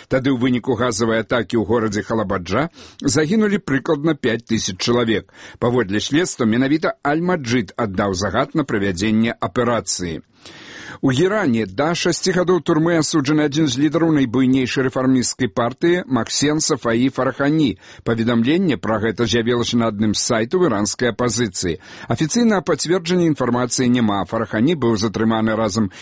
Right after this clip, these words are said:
з дзясяткамі відных рэфармістаў і журналістаў адразу пасля прэзідэнцкіх выбараў дванаццатага ліпеня летась.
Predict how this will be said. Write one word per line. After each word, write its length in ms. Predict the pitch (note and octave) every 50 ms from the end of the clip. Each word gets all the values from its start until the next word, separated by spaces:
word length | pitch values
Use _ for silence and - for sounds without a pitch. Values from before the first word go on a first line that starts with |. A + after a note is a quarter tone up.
| - - -
з 100 | A2+ G2
дзясяткамі 640 | A#2 C3+ A#2+ - C3+ A#2+ - - - B2 A#2+ A#2
відных 400 | G2+ A2+ A#2 G2+ G2+ A2+ G2 -
рэфармістаў 680 | A2+ A2 - A2+ A2 A2 A#2 A#2 A2 - - - A2+ A2
і 40 | F#2 G#2
журналістаў 680 | A2 G2+ G#2 G#2 G#2 A2 D3+ E3 - - F#3+ E3+ - - - -
адразу 400 | - A2 A2+ D#3 G#3+ G#3 G3+ G3+
пасля 320 | - F#3+ B2+ C3 B2+ A#2+ -
прэзідэнцкіх 720 | A#2+ B2 G2+ A2+ A2 G2+ A#2 A2+ G#2 - - A#2 G2 -
выбараў 400 | - A2+ B2+ C#3 D#3+ D#3 F3 F3
дванаццатага 720 | D3+ B2 B2 D#3 D3+ A#2 G2 F#2 - - - - A#2 A2+ A#2
ліпеня 480 | A2+ G2+ F#2+ E2 - G#2 G#2 G#2 G#2+
летась. 600 | A2 A2+ B2 B2 A2 - - F#2+ - - - -